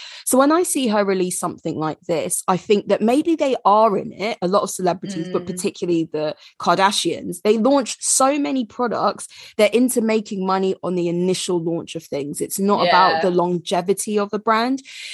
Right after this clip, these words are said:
Speaker 1: And when we talk about their fashion launches in general, I think the reason why people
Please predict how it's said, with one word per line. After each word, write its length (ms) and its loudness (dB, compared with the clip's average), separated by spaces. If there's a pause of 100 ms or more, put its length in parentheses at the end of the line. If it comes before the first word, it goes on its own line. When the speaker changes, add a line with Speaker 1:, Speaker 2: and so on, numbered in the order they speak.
(200)
Speaker 1:
And 120 2
when 100 4
we 60 4
talk 240 -4
about 280 2
their 140 0
fashion 800 0
launches 800 0
in 180 0
general, 680 0 (600)
I 60 4
think 160 2
the 80 -2
reason 380 2
why 100 4
people 640 -2